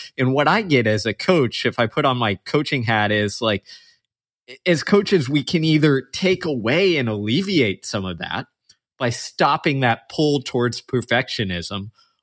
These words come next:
or we dump more on it. And I think too often from our insecurity, we dump it on the athletes, right? Because, w-, you know, for example, I'll use the track example. I've seen this so many times where it's like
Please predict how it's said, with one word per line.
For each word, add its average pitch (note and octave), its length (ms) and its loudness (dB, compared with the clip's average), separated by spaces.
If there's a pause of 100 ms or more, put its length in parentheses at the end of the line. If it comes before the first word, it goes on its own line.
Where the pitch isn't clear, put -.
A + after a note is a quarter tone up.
(140)
or F#3+ 340 4
we F#3 200 0
dump D#3 320 0
more D3 280 2
on D#3+ 240 2
it. F#2+ 200 -6 (100)
And C#3+ 140 0
I D3 80 2
think D#3 260 -2
too A#3 300 0
often B2+ 440 2
from G2+ 220 -6
our G3 240 0
insecurity, G#2+ 840 -2 (640)
we C#3 80 -4
dump F3+ 260 2
it F3 120 2
on D#3+ 160 2
the B2+ 80 0
athletes, C#3 680 -2
right? B2 260 2
Because, C3+ 400 0 (380)
w-, C3 240 -10
you A#2 140 2
know, B2+ 160 4
for C3 180 0
example, B2 420 0
I'll A#2+ 80 2
use A#2+ 220 0
the A2+ 80 -6
track C3 320 2
example. G#2 480 -2
I've A2 100 -2
seen C#3 220 -6
this A2+ 160 -2
so D3 160 -2
many C3 220 0
times A#2 440 -2
where G#2+ 140 0
it's G2+ 140 -4
like F#2+ 180 -2